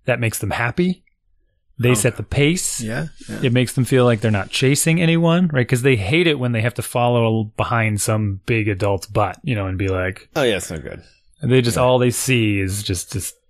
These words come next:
Speaker 1: jerks in front of them or their brothers going faster than them, and they're trying to keep up, and then they get tired, and then they get annoyed, and they're like, "Why is he way up there?" And they
Speaker 2: Mm.
Speaker 1: can't catch up.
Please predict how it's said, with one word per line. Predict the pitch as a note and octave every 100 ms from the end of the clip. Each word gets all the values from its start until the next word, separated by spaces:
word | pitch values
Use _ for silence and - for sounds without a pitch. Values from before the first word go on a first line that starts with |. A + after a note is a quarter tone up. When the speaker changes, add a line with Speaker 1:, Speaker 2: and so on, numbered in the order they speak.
| -
Speaker 1:
jerks | - A2 G#2+ -
in | G#2
front | - G#2+
of | G2+
them | G2+ F#2
or |
their | F2+
brothers | F2 G#2+ G2+ G#2 G2
going | G#2+ G2+ F#2+
faster | - F#2+ G#2 -
than | G2+
them, | G2 G2
and | F#2+
they're | F2+
trying | A#2+ B2+
to |
keep | - C#3 C3
up, | B2 B2 B2
and | G#2+
then | F#2+
they |
get | A#2 -
tired, | C3+ B2 B2 A#2+ A#2+ A2+
and | G2
then |
they | F#2+ G2+
get | A2+
annoyed, | C3 B2 A#2+ A#2+ A#2 A#2 A2
and | G2
they're | F#2
like, | F2+ F#2
"Why | F#2
is | G#2+
he | C3
way | C3
up | C3 -
there?" | B2+ A2 A2 G#2+
And | G#2 G2+
they |
Speaker 2:
Mm. | F2
Speaker 1:
can't | G#2
catch | - C3 A2+
up. | G#2